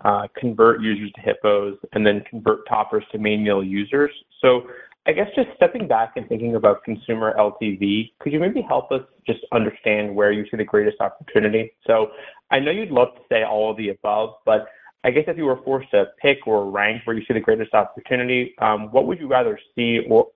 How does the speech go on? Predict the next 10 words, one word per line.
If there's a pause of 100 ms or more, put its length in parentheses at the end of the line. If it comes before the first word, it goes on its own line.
uh,
would
it
be
a,
adding
an
incremental
user,
converting